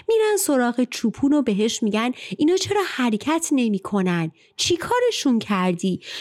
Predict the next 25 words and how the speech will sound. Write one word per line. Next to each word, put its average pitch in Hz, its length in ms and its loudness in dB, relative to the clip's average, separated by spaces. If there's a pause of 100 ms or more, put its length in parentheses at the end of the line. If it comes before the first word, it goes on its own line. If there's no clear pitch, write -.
(120)
یالا 440 360 4
اینا 349 180 4
رو 359 100 2
تکون 262 460 0
بده، 196 320 2 (240)
وگرنه 226 640 2
بهت 214 400 -2
رحم 202 360 0
نمی‌کنیم 320 920 4
و 359 100 2 (240)
همینجا 311 600 2
دخلت 170 480 -2
رو - 140 -2
میاریم." 104 600 -4 (520)
چوپون 208 480 0 (360)
بدبخت 208 720 0 (260)
دست 233 380 -2
و 233 60 2
پا 226 340 -2
بسته 277 640 0 (200)
هیچ - 380 -2
کاری 349 360 2
ازش 240 300 0
بر 226 240 0
نمیومد. 165 720 0